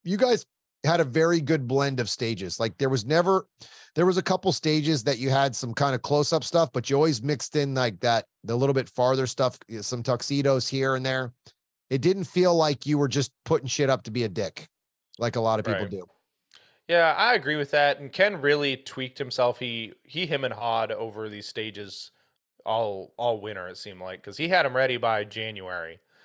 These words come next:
Speaker 2: And he was like, he was looking at 'em, he changed some, he'd fix 'em. So he really put everyone's feedback into last year, but still making it a shooting match. I mean, we don't, we don't really know what a hoser is. I think, honestly, the only hoser st-, ma-, stage was eleven.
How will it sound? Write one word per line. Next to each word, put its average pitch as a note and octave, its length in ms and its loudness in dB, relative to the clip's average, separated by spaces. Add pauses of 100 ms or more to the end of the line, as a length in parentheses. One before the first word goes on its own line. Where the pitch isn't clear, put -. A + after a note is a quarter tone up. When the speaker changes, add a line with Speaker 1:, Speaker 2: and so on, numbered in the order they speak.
(260)
Speaker 2:
And A#2+ 60 -12
he C3+ 80 -4
was B2 100 -6
like, A#2 140 -8
he A2+ 60 -16
was A2 80 -12
looking C#3+ 220 0
at C3+ 160 2
'em, B2+ 60 -4
he A2+ 80 -10
changed B2 360 -6
some, A#2+ 260 -6
he'd G#2 140 -12
fix - 280 -6
'em. A2+ 300 -8 (680)
So - 140 -8
he D#3 80 -2
really F#3+ 240 2
put D3 320 2
everyone's C#3 400 0
feedback A#2 460 -4
into A2 160 -8
last G2 340 -4
year, G#2 120 -10
but G#2+ 140 -10
still C3+ 200 -2
making B2+ 320 -4
it A2+ 100 -6
a A2 60 -8
shooting G#2 340 -14
match. F2+ 500 -12 (400)
I - 60 -12
mean, F#2+ 300 -10
we B2 100 -8
don't, C3+ 360 -2
we B2 100 -10
don't C3+ 160 -6
really A2+ 200 -6
know G#2+ 180 -6
what G#2+ 120 -4
a F2+ 60 -6
hoser A#2 340 -4
is. C3 80 -4
I B2 80 -10
think, F3 220 -6
honestly, C#3+ 400 -4
the B2+ 100 -6
only C#3 220 -4
hoser C3 420 -2
st-, - 260 -8
ma-, B2+ 300 -4
stage B2 380 -8
was A2+ 480 -4
eleven. B2+ 560 -4